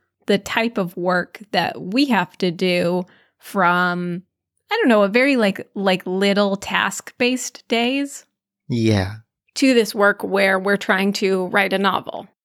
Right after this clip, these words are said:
Speaker 2: Right. I think this is one of the differences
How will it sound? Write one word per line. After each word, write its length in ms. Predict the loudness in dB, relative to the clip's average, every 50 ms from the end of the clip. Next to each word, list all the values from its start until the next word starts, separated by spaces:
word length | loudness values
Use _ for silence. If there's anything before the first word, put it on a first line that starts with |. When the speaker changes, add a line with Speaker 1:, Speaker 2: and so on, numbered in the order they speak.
| _ _ _ _ _ _ _ _ _ -6
Speaker 2:
Right. 420 | -4 -2 2 2 2 2 0 -4 -10 _ _ _ _ _ _ _ _ _ _ -4 -2
I 60 | 0
think 180 | 0 2 2
this 140 | 2 2 2
is 300 | 2 0 0 -2 -6 -10 _ _ _ _ _ _ _ _ _ _ _ _ _ _ _
one 340 | -10 -6 0 2 2 4 4
of 100 | 4 2
the 100 | 2 2
differences 760 | 2 2 2 2 2 -2 -2 -2 -4 -4 -4 -4 -6 -8 -8